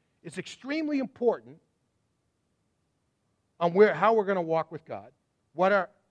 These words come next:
faith experience is gonna be like. It's even gonna affect, to a certain extent, the experience of eternity for us. And in the midst of all of that, I, I, I don't think that God is saying that we need to be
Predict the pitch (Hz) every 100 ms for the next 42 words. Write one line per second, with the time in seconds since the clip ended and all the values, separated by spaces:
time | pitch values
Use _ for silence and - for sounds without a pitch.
0 | _ - 233 - 175 - - 220 190 160
1 | - 160 123 165 131 104 170 107 110 -
2 | _ _ _ _ _ _ _ 170 254 262
3 | 254 226 208 196 _ 175 - 214 220 _
4 | - 175 - 233 185 - - 170 208 _
5 | _ _ _ _ _ _ _ _ _ _
6 | _ 180 - - - 269 254 208 180 151
7 | 147 - 269 269 151 120 131 _ 160 110
8 | 131 - - _ _ _ _ _ _ _
9 | _ _ _ _ _ _ _ 214 220 220
10 | 262 320 - 202 165 151 139 160 170 175
11 | 180 190 - _ 175 277 311 247 240 208
12 | 180 143 190 185 165 185 170 147 143 196
13 | 190 165 143 151 160